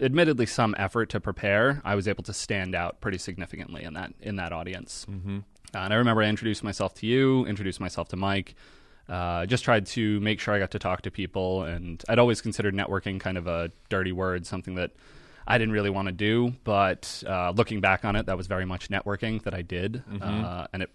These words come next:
Speaker 1: it worked out very well. Mike invited me to come back to the next one and actually speak at that, uh, give a formal talk. And then from there,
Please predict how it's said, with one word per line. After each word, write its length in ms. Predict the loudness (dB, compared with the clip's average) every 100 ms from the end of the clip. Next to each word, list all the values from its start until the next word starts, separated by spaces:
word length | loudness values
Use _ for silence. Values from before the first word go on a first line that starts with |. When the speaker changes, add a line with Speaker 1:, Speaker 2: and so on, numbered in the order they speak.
| _ -2
Speaker 1:
it 140 | 2
worked 220 | 4 4
out 120 | 4 4
very 160 | 2
well. 220 | 4 2
Mike 240 | 4 2 0
invited 320 | -2 -2 -2
me 60 | -6
to 100 | -6
come 180 | -4
back 200 | -2 -2
to 100 | -2
the 80 | -6
next 240 | -6 -8 -8
one 140 | -8
and 80 | -8
actually 440 | -8 -6 -4 -4
speak 360 | -6 -4 -4 -4
at 100 | -6
that, 280 | -4 -4 -8 -16 -20 -20 _ -10
uh, 200 | -6 -4
give 140 | -4
a 60 | -2
formal 320 | 0 0 0
talk. 320 | 0 0 0
And 100 | -4
then 120 | -4
from 160 | -4 -2
there, 420 | 0 2 -2 -4